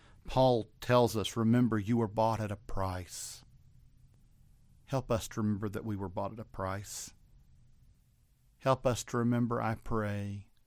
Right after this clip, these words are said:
that that price was tremendous. Help us to appreciate what Christ did for us.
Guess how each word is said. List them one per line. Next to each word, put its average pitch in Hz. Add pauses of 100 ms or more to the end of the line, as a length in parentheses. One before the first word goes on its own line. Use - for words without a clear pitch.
(300)
that 107
that 117
price 110
was 107 (200)
tremendous. 101 (1600)
Help 139
us 127
to 127
appreciate 120
what 110
Christ 117
did 113
for 120
us. -